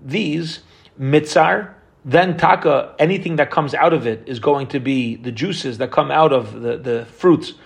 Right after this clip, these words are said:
are gonna be forbidden. The Ilai Lai. But if you just said, "Kainam, Zeisiv Anavim, She'eni Tayim," guess what? And you didn't say Elu,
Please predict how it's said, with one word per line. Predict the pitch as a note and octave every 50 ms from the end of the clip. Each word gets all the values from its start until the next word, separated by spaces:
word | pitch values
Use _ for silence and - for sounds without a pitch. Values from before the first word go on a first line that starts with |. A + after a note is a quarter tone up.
| - - - - _ _ _ -
are | C#3+
gonna | B2+ D3 C#3+
be | C3 D3 C#3+
forbidden. | - C#3+ C3 A#2+ A#2 A2+ C#3 F3 G3+ - - - - - _ _ _ -
The | - E3 F#3+
Ilai | G3 G3 A3 A3+ A#3
Lai. | A#3+ C4 C#4 C4 - - - - - _ _ _ _ _ -
But | - D3+
if | D#3 C3+
you | E3+ C4
just | C#4+ B3+ G#3+ F3 -
said, | A#3 A3 G3 D#3 D#3
"Kainam, | - - G#3+ C4+ C#4 A3+ E3 C#3+
Zeisiv | C3 A#2+ D#3 G3+ A#3 F3 F#3
Anavim, | F#3 F#3 F3 E3+ G3 A3+ F#3+ F#3+ E3 C#3
She'eni | - D#3 D3+ F3+ F#3+ F#3 D#3+
Tayim," | - F3 F#3+ A3 F3+ D#3 D3
guess | F3+ G3 - -
what? | A3 G#3+ F3 - - - - _ _ _ _ _ _ _ _ _ _ _ _ _ _ _ _ _ _ _ _ _ _ _ _ _ -
And | - D3+ D#3
you | D#3+
didn't | D3+ G3+ A3+ A3 G#3+
say | - - A3 G3 F3 E3 E3+
Elu, | F3+ G#3 B3 C4 B3+ A#3